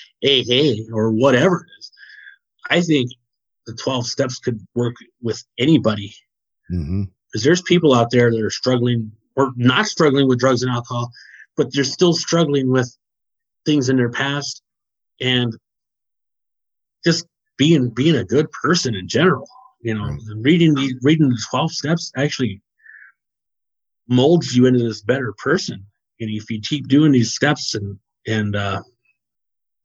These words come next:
Speaker 1: and doing what it says in a daily basis, man, your life gets better. You get better first, and then everything around you gets better,
Speaker 2: Yeah.
Speaker 1: which people come up and tell you too. They're like going,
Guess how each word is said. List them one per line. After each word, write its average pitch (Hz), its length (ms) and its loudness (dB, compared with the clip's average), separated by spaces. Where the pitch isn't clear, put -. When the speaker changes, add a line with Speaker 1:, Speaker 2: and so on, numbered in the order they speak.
Speaker 1:
and 107 240 -2
doing 156 240 8
what 120 140 6
it 107 100 -8
says 139 520 -2
in 120 120 -4
a 110 60 0
daily 120 360 2
basis, 110 640 -4
man, 127 160 -2
your 101 180 -4
life 123 320 -2
gets 104 220 -6
better. 123 160 2
You 135 240 4
get 185 220 2
better 139 360 0
first, 202 400 0
and 117 80 -2
then 117 100 -2
everything 139 400 2
around 127 400 4
you 120 100 0
gets 110 240 -6
better, 101 300 -10
Speaker 2:
Yeah. 131 80 -14
Speaker 1:
which - 380 -6
people 208 280 4
come 160 180 2
up 147 180 -2
and 104 140 -6
tell 233 240 0
you 107 160 -4
too. 180 260 2
They're 127 160 -4
like 127 180 -4
going, 123 200 -4